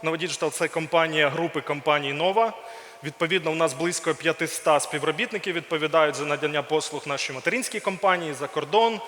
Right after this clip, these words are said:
е, будь-кому, хто потребує, е, цього. І, е, було дві, е, суттєвих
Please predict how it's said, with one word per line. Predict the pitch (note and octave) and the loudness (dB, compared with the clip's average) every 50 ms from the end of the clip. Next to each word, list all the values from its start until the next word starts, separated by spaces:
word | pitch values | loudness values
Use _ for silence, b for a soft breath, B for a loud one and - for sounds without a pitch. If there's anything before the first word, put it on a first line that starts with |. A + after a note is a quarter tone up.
| B B B B - | B B B B 0
е, | C#3+ C#3 C#3 C3+ | 2 2 2 2
будь-кому, | C3+ D3 E3 D#3+ - - - G3+ G#3+ G3+ F#3 E3 | 2 -2 -4 -4 0 2 4 4 4 4 2 -2
хто | D3+ - - E3+ D#3+ | -2 -2 -2 -2 0
потребує, | - F3 - D3 D3 C3+ D3 D#3+ E3 D#3+ D#3 D3+ D3 C#3+ C#3 | 0 -2 -4 -4 -6 -4 -2 0 4 4 6 6 4 2 2
е, | C#3 C#3 C3+ C3 C3 | 2 2 2 0 -2
цього. | - - D#3+ - - A#2 - - B B B B B B B B B B - | -2 -2 -2 -2 -2 -4 -8 -10 B B B B B B B B B B 0
І, | E3+ G3+ A3+ A#3+ - | 2 2 2 4 6
е, | E3+ E3 E3+ | 6 6 6
було | D#3+ D3+ F#3 G#3+ A3 | 6 6 4 4 4
дві, | F#3+ C#3 D3 D#3 G#3+ A3+ A#3 A#3+ - - | 4 2 2 2 4 4 4 4 4 4
е, | D#3 D#3 D#3 D3+ D3 D3 | 6 6 6 6 6 4
суттєвих | - - F3 - - - F#3+ G3 G3+ F#3 F#3 F3+ - - | 2 -2 -4 -4 0 2 2 4 4 2 0 0 -2 -6